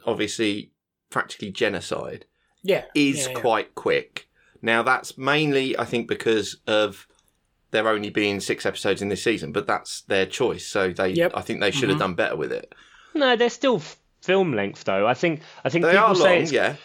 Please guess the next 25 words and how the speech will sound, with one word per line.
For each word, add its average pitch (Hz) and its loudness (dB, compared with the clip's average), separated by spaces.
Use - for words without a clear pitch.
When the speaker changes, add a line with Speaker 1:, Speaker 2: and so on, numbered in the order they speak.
Speaker 3:
people 214 0
say 175 2
it's - -8
quick - 0
just 156 0
because 147 0
of 131 0
the 131 0
number 131 2
of 110 -2
episodes, 104 -2
whereas 117 0
if 151 -2
you 180 0
think 156 -2
about 123 2
it 117 -2
as 120 -2
an 123 -2
hour 123 2
and 117 -2
a 117 0
half 120 2
film, 107 -4
s-, - -14